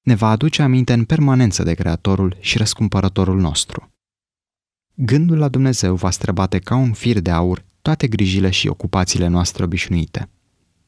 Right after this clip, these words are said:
Pentru noi, slava feței Lui se va odihni din nou pe fața naturii. Vom învăța fără încetare noi și noi lecții ale adevărului ceresc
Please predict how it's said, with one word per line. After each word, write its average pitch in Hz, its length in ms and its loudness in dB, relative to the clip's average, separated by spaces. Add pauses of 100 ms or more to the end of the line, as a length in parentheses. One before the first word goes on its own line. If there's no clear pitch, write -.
(280)
Pentru 92 300 -2
noi, 95 280 0 (440)
slava 143 380 2
feței 127 400 0
Lui 104 180 2
se - 140 0
va 123 140 0
odihni 113 380 0
din 139 220 0
nou 95 160 2
pe 95 140 -4
fața 92 320 -2
naturii. 87 520 -2 (840)
Vom 123 260 2
învăța 117 340 2
fără 170 240 0
încetare 120 560 2
noi 117 300 2
și 147 200 0
noi 117 200 4
lecții - 540 -2
ale 98 140 2
adevărului 95 500 2
ceresc - 540 -2